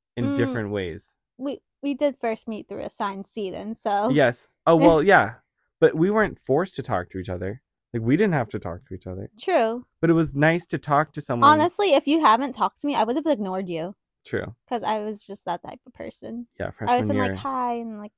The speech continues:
Speaker 2: that's it.
Speaker 1: Yeah. But somehow it worked out.
Speaker 2: Yeah.
Speaker 1: But it was like
Speaker 2: But it's also because we have the same interests, too.
Speaker 1: In a lot of things that we do the same.
Speaker 2: Yeah.
Speaker 1: Even though
Speaker 2: Sometimes we, like, talk the same, and it's really bad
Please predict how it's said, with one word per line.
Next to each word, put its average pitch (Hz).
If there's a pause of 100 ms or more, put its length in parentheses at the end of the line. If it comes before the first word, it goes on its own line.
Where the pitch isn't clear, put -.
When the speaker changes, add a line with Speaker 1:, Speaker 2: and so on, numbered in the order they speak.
(120)
Speaker 2:
that's -
it. -
Speaker 1:
Yeah. 107 (1200)
But 120
somehow 147
it 139
worked 127
out. 120 (280)
Speaker 2:
Yeah. 220 (840)
Speaker 1:
But 123
it 120
was 127
like 113
Speaker 2:
But 285
it's 294
also 330
because 311
we 247
have 208
the 208
same 185
interests, -
too. 190 (760)
Speaker 1:
In 170
a 196
lot 123
of 190
things 104 (180)
that 127
we 127 (340)
do 156
the 135
same. 135 (300)
Speaker 2:
Yeah. 226
Speaker 1:
Even -
though -
Speaker 2:
Sometimes 415
we, 440
like, -
talk 233 (120)
the 277
same, 294
and 240
it's 240
really 233
bad 208